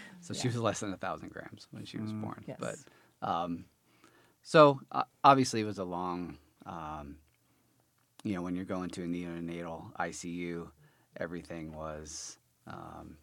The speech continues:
Speaker 1: you know, it's ju-, it was just all out in the open then.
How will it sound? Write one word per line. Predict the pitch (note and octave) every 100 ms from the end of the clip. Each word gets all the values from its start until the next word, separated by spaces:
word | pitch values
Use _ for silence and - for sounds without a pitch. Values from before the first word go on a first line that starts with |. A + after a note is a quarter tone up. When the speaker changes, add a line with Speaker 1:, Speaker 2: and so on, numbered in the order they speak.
| _ _ _ _ _ _ _ _ _ _ _ _ _ _ - -
Speaker 1:
you | F#2
know, | D2+ - - - _ - - _ _ _ _ _ _
it's | A2+ G#2+
ju-, | G#2+ -
it | A#2
was | A2+
just | A2+ -
all | G#2+ G#2 F#2+ -
out | F#2 F2+
in | D#2+
the | D#2+
open | D#2 - C#2+
then. | C#2 C#2